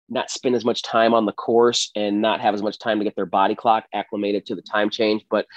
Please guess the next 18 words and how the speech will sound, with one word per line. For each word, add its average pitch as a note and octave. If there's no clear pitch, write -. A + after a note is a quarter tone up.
they're A#2
both B2
in A2
such -
great C3
form, A2+
uh, G2+
recently G#2
that G#2
I -
think A2+
they're G#2+
good F2+
value G#2+
inside G2+
the F#2
top -
twenty. G#2